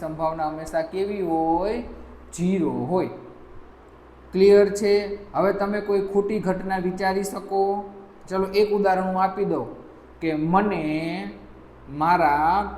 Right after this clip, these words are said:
બોર્ડના રિઝલ્ટમાં એકસો ને બે ટકા આવ્યા. કેટલા ટકા આવ્યા? એકસો ને બે ટકા. તમે કહેશો, સાહેબ શું મસ્તી કરો છો? એકસો બે ટકા હોય કોઈ દી? ન જ હોય. વધારેમાં વધારે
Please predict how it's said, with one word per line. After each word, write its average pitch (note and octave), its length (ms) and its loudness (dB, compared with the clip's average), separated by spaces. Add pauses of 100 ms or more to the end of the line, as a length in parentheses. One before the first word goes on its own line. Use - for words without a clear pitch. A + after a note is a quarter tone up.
(200)
બોર્ડના E3+ 840 8
રિઝલ્ટમાં F3 1120 2
એકસો D#3+ 420 -6
ને F3+ 80 -4 (120)
બે B3+ 160 4
ટકા E3+ 360 0 (100)
આવ્યા. D3 300 0 (1000)
કેટલા A3 300 0
ટકા A3 220 2
આવ્યા? F#3+ 380 2 (1000)
એકસો F#3 380 -6
ને E3+ 180 -4
બે G#3+ 120 6
ટકા. B2+ 360 -6 (880)
તમે D#3 180 -6
કહેશો, D#3+ 300 -2
સાહેબ E3 240 -2
શું F#3 240 -2
મસ્તી - 400 -2
કરો C#3 240 -4
છો? B2+ 160 -6
એકસો D3+ 220 -6
બે D#3+ 200 -2
ટકા D#3 300 -4
હોય E3 240 0
કોઈ E3 220 -2
દી? E3 120 -4 (680)
ન F3 40 -2 (200)
જ - 40 -6
હોય. B2 200 -4
વધારેમાં F3 500 2
વધારે F3+ 220 0